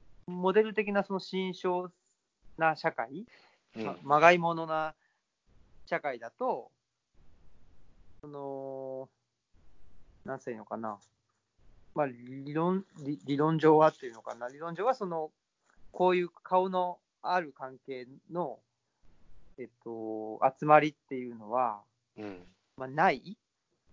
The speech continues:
Speaker 2: 必要ないですからね。
Speaker 1: 必要ない。だけども、
Speaker 2: それこそ。うん。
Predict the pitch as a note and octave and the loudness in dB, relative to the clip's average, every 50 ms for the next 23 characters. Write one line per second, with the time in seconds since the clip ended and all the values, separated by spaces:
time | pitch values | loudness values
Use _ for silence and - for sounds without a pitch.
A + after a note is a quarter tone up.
0 | - - - - - - - - - - - - - - - - - - - - | -20 -20 -20 -20 -20 -20 -20 -20 -20 -20 -20 -20 -20 -20 -20 -20 -20 -20 -20 -20
1 | - - _ _ - - - - - - - - F#3+ E3 G2+ D#2+ E2+ F#2+ F2+ - | -20 -20 _ _ -14 -10 -8 -6 -6 -6 -2 -2 -2 0 0 -2 -4 -4 -4 -6
2 | - - - D#2+ C#2+ D2+ D#2+ F#2 - F2+ - - - - - - - - - _ | -8 -8 -8 -10 -8 -8 -8 -8 -8 -8 -10 -10 -12 -14 -14 -14 -16 -18 -20 _
3 | _ _ _ - - - D#3+ E3 D#3 D3 D3 D3 D3 C#3+ C3 A#2 - - _ _ | _ _ _ -16 -8 -4 -2 -2 -2 -4 -4 -4 -2 -2 -2 -2 -6 -10 _ _
4 | - C3+ D3+ - F#3+ F3+ E3 F#3 G3 A#3 C4+ C#4+ C#4 C#4 _ _ _ _ _ - | -4 -2 0 2 2 2 0 -2 -4 -4 -4 -6 -6 -8 _ _ _ _ _ -12
5 | G#2 F#2+ F2 E2 | -10 -10 -12 -14